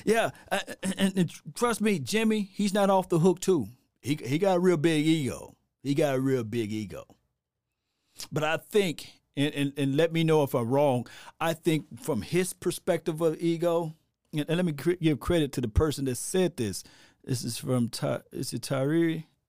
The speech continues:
Tyra? Tyra? Tyra B? Tyra B? I apologize if I murdered your name. Charge it to my head and not my heart. Uh, I, it probably Tierra.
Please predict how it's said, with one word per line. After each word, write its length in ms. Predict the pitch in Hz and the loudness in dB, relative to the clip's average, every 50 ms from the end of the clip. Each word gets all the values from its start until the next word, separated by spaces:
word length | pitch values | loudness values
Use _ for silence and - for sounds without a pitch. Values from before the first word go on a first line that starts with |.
| _ _ _ _ _ _ _ _ _ _ _ _ _ _ _ _ _ _ | _ _ _ _ _ _ _ _ _ _ _ _ _ _ _ _ _ _
Tyra? 500 | - 147 156 170 170 175 180 170 180 - - _ _ _ _ _ _ _ _ _ _ _ _ _ _ _ _ _ _ _ _ _ _ _ - | -4 -2 0 0 0 -2 -4 -6 -10 -14 -18 _ _ _ _ _ _ _ _ _ _ _ _ _ _ _ _ _ _ _ _ _ _ _ -14
Tyra? 640 | - - 143 139 143 143 151 156 160 160 160 160 - _ _ _ - | -8 -6 -4 -2 -2 -2 0 -2 -2 -4 -6 -8 -12 _ _ _ -8
Tyra 400 | - 139 135 151 156 147 135 127 | -6 -4 -2 0 -2 -2 0 2
B? 340 | 160 170 170 160 165 160 - _ _ _ | 2 2 2 2 0 -4 -10 _ _ _
Tyra 340 | - - 147 147 151 147 139 | -10 -6 -4 0 0 0 0
B? 180 | 151 160 151 156 - - - - - _ _ _ _ _ _ _ _ _ _ _ _ _ _ | 0 0 -2 -2 -6 -14 -20 -20 -20 _ _ _ _ _ _ _ _ _ _ _ _ _ _
I 120 | - 120 117 | -4 -2 0
apologize 680 | 98 - 131 123 117 110 101 98 110 104 101 95 92 | 2 4 4 4 4 0 0 2 2 2 2 2 0
if 160 | 98 87 80 98 | -4 -6 -4 -4
I 100 | 95 92 | -4 -2
murdered 360 | 95 98 98 101 98 85 85 | -2 -2 -2 -4 -4 -6 -6
your 100 | 85 82 | -6 -6
name. 460 | 85 90 92 90 85 78 73 - - - _ | -4 -4 -4 -4 -4 -6 -10 -12 -16 -20 _
Charge 280 | _ - 131 107 98 82 | _ -8 -6 -6 -6 -8
it 80 | 85 - | -8 -10
to 120 | - 90 | -8 -6
my 140 | 80 71 73 | -6 -6 -8
head 380 | 71 - 98 92 87 80 71 | -8 -8 -8 -6 -6 -6 -8
and 120 | 73 76 82 | -10 -10 -10
not 160 | 82 78 76 | -10 -10 -10
my 140 | 71 69 - | -10 -12 -14
heart. 380 | - - - 90 76 65 - - - - _ - - - _ _ _ | -14 -12 -10 -10 -10 -10 -12 -16 -20 -20 _ -20 -20 -20 _ _ _
Uh, 440 | - 107 104 95 92 87 82 80 82 82 - _ _ _ _ _ _ _ _ _ _ - | -8 -4 -4 -2 -4 -4 -6 -8 -10 -14 -18 _ _ _ _ _ _ _ _ _ _ -16
I, 120 | - 90 85 - | -16 -16 -14 -14
it 140 | 110 104 - | -16 -16 -10
probably 280 | - 71 76 - 90 | -8 -8 -8 -8 -10
Tierra. 600 | - - - 92 85 82 85 80 69 67 57 - | -12 -10 -10 -8 -6 -6 -6 -6 -8 -10 -14 -16